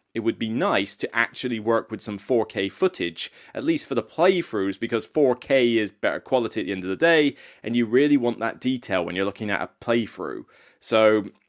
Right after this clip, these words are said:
I would like to see if anybody out there knows anything about trying to find a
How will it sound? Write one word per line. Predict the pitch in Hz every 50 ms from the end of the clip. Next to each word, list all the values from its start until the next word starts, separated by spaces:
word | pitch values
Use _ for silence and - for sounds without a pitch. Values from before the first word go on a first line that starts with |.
| - _ _ _ -
I | 123
would | 123 135 151 165 156 165
like | 208 226 220 220
to | 196 180
see | - - - 196 180 143 127 123
if | 120 117
anybody | 139 143 151 156 151 143 135
out | 135 127 95
there | 120 117
knows | 117 120 120 117 113 104
anything | 113 113 104 104 107
about | 107 98 104 101 -
trying | - - 117 110
to | 104
find | - - 120 117 113 110 110 110 95 -
a | 104 107 107 104 101 104 101